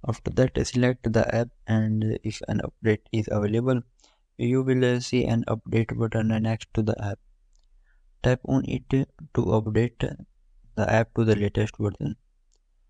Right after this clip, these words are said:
Once updated, uh, launch the app again. Fourth solution is, uh, clear My Nishan app caches.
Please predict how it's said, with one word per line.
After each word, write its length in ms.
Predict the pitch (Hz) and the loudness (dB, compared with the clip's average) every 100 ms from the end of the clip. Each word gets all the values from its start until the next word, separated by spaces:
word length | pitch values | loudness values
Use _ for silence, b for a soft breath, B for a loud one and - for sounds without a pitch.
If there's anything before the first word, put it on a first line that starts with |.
| _ - | _ -2
Once 340 | 120 131 - | 0 0 0
updated, 760 | 131 113 - 120 120 - 131 120 | -4 -4 -2 0 0 -2 -2 -2
uh, 60 | |
launch 380 | 113 113 117 - | 0 0 -2 -6
the 200 | 113 110 | -4 -2
app 200 | 110 107 - | -2 -8 -6
again. 360 | - - 110 113 _ _ _ _ _ _ _ _ _ _ _ _ _ _ _ _ - | -8 -6 -10 -12 _ _ _ _ _ _ _ _ _ _ _ _ _ _ _ _ 0
Fourth 260 | 139 - | 0 0
solution 500 | - 139 131 - - | 2 2 2 -2 -4
is, 240 | 123 123 123 | -2 0 0
uh, 180 | 120 113 - | 0 0 0
clear 280 | 113 113 110 | 2 2 2
My 200 | 113 113 | 0 0
Nishan 360 | 117 117 110 110 | 0 0 -2 -2
app 220 | 165 - | -6 -4
caches. 440 | 110 - 156 - | -4 -4 -8 -10